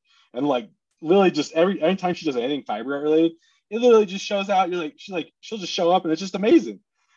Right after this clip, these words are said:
And so then I would joke about calling myself club hands. Um, but, like, you know, you sort of see, like, you know, it's, it's interesting, uh,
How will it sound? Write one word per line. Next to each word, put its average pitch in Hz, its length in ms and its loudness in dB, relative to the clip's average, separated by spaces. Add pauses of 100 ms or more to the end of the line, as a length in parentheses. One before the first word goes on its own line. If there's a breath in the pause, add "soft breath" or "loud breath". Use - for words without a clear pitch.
And 127 100 -20
so 147 80 -6
then 143 60 0
I 147 100 4
would 156 120 2
joke 143 380 -2
about 113 220 -10
calling 120 220 -6
myself 107 360 -14
club 117 220 -16
hands. 98 420 -20 (760)
Um, 107 440 -4
but, 123 200 -6
like, 127 180 0
you 175 80 2
know, 185 80 6
you 180 140 4
sort 190 180 0
of 165 60 0
see, 170 180 -12
like, 147 200 -2 (160)
you 139 100 -6
know, 98 220 -10 (560)
it's, 151 200 -4
it's 160 220 0
interesting, 110 640 -2 (240)
uh, 107 460 -8